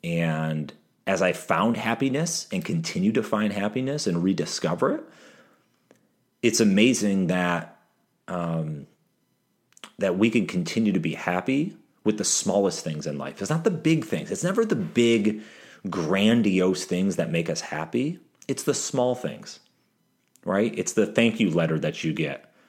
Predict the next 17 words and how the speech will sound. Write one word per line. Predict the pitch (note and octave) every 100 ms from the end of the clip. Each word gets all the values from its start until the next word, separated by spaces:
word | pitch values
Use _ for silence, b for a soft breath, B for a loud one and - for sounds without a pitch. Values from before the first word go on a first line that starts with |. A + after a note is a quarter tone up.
| b b
It's | F#2+ F#2
someone | - - G2+ G2+ F#2
reaching | F#2+ G#2 F#2+ F2+
out | G2+ E2
and | E2
seeing | F2 F2
how | E2
you're | E2+ D#2+
doing, | C#2+ F2+ E2 D#2 - _ _ _ _ _ _ _
right? | D2+ D#2+ F#2+ -
Those | D3+ G#3+ A3
are |
the | A2+
things | F#2 - F2 D#2+ D#2+
that | D2+ D2+
really | F2 F2 E2
matter. | D#2 D2+ D2 F2 B2 E3